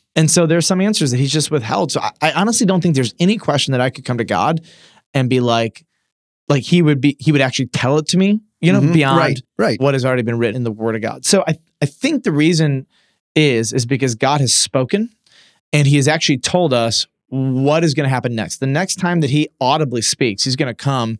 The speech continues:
Speaker 1: from heaven
Speaker 2: That's right.
Speaker 1: and a second coming and do some really great stuff. So that's where you're gonna see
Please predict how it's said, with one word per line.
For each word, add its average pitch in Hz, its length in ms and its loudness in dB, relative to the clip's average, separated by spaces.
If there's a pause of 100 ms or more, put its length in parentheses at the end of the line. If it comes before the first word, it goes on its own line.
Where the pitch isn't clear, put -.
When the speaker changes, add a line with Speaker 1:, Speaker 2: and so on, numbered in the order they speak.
(140)
Speaker 1:
from 113 120 -8
heaven 113 520 -2
Speaker 2:
That's 123 200 0
right. 117 220 0
Speaker 1:
and 147 100 0
a 120 40 -2
second 131 340 -4
coming 143 300 0
and 110 80 -2
do 123 60 0
some 113 160 -6
really 113 140 0
great 92 220 -6
stuff. - 180 -8
So 139 300 0
that's 156 260 0
where 175 80 2
you're 139 160 2
gonna 127 160 -2
see 113 520 0